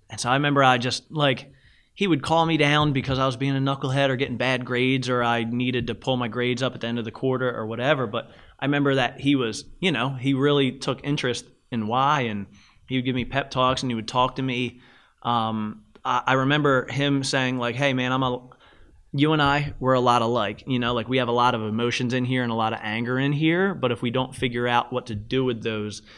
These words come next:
it's gonna significantly impact our life." Like, I re-,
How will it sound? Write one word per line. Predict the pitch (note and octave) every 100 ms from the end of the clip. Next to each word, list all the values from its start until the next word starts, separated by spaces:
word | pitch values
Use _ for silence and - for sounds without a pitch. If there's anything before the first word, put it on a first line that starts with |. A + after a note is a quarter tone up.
| -
it's | - -
gonna | B2
significantly | A#2 B2 A2+ A#2+ - A#2 A2+
impact | A#2 A#2+ B2 A#2 A#2
our | G#2+
life." | A2 A2 F#2 D#2 - _ _ _ _ _ _ _ _ - _
Like, | - D#3+
I | D#3+
re-, | E3